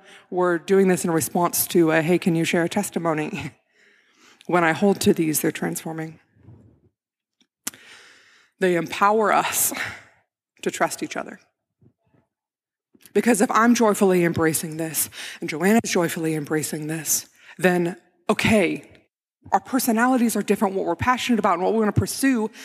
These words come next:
now and for the rest of forever of our lives,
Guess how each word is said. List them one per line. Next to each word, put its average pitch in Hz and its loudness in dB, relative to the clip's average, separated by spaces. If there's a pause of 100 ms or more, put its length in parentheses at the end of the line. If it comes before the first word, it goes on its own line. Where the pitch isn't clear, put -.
(120)
now 226 4
and 220 0
for 226 0 (480)
the 208 2
rest 226 0
of 214 0
forever 202 2
of 185 2
our 240 2
lives, 170 -4